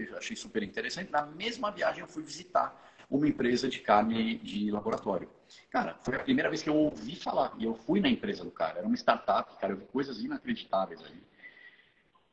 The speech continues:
E eu fiquei, cara, maluco. Eu falei, cara, é a, a, a, a, a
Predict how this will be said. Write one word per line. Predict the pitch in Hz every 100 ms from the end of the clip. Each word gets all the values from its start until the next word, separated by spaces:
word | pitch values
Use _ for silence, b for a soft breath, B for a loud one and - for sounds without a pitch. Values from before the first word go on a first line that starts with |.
| _ -
E | 131
eu | 180
fiquei, | - - - 139 214
cara, | - 113 104
maluco. | 90 143 226 233 - 104 - -
Eu | -
falei, | 175
cara, | 180 233 85 - -
é | 107 131 302 - -
a, | 120
a, | - 110
a, | - 95 87 80 - 76 76 - -
a, |
a | 107